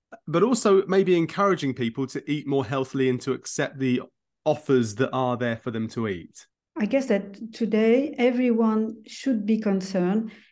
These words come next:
Speaker 2: uh, by the, the, the blockchain. I guess, I mean that we have to be transparent and just to say what is going on and what we can, we go on and, uh, and improving everything, every blockchain, every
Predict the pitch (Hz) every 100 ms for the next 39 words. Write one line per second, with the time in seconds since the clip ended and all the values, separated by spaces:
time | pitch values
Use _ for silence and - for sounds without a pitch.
0 | _ 330 196 185 185 190 202 202 185 180
1 | 175 170 185 175 170 170 165 - - -
2 | 190 175 202 196 - 175 170 180 - 226
3 | 185 196 196 190 - 190 214 208 180 180
4 | 214 214 220 220 - 185 196 196 - 202
5 | 214 214 240 240 240 240 180 185 185 -
6 | _ _ - - 208 240 - 220 - 220
7 | 226 226 - - 185 226 240 226 220 190
8 | 185 185 196 226 - 180 185 208 208 -
9 | 185 202 190 196 - 190 196 190 220 214
10 | 185 185 185 196 175 170 - - _ -
11 | 180 175 175 - 180 185 185 247 233 240
12 | 233 262 247 202 185 185 - - 240 220
13 | 214 208 185 202 - 269 226 214 208 202
14 | - 220 220 - 233 214 165 - 214 214
15 | 226